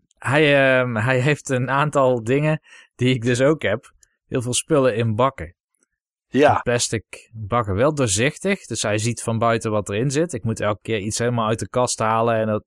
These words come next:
Speaker 1: en die zijn allemaal gestapeld. Dus dan, eh, oh nee, dat is de verkeerde bak. Weer terug. Maar, ehm,
Speaker 2: Hij heeft er ook labeltjes op zitten, hè?
Speaker 1: Hij heeft er ook labeltjes op zitten, ja. Ja, dat is iets wat ik, eh, nou, dat moet ik misschien eens doen, ja. Labeltjes.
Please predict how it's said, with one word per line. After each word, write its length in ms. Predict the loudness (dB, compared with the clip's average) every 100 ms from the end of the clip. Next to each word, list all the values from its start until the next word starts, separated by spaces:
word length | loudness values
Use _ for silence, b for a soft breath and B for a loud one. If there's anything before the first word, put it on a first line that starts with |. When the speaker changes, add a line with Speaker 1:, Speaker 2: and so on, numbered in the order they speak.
| _ _ _
Speaker 1:
en 200 | -6 -4
die 100 | -2
zijn 220 | -2 0
allemaal 280 | 0 0 -2
gestapeld. 800 | -2 -4 0 -2 0 -4 -4 -6
Dus 200 | -4 -2
dan, 300 | -2 0 0
eh, 240 | -2 -2 -6 _
oh 120 | -2
nee, 140 | 0 0
dat 80 | -2
is 60 |
de 60 | -8
verkeerde 340 | -6 -4 -2
bak. 320 | 0 -2 -2 -14 _ _ _ _ _ _ _
Weer 180 | -6 -6
terug. 320 | -2 -2 -2 _ _ _ _ _ _ _
Maar, 360 | -4 0 0 0
ehm, 320 | 2 2 0 -2 -6
Speaker 2:
Hij 220 | -4 2
heeft 160 | 4 6
er 60 |
ook 140 | 6 8
labeltjes 540 | 6 8 4 2 0
op 80 | 0
zitten, 340 | 2 2 4
hè? 60 | 2 2 _ _ _ _ _ _ _ _ _ _
Speaker 1:
Hij 120 | -2
heeft 140 | -2
er 100 | -2
ook 200 | 0 0
labeltjes 520 | 2 2 0 -2 -2
op 140 | -4 -2
zitten, 320 | -4 -4 -4
ja. 260 | -4 -4 -2
Ja, 100 | -2
dat 100 | -2
is 80 | -6
iets 200 | -6 -4
wat 140 | -4
ik, 200 | -6 -6
eh, 100 | -6
nou, 380 | -4 -4 -4 -4
dat 80 | -2
moet 160 | -4
ik 60 | -8
misschien 240 | -12 -8
eens 100 | -8
doen, 200 | -6 -6
ja. 320 | -6 -8 -12 _
Labeltjes. 480 | _ -8 -6 -2 2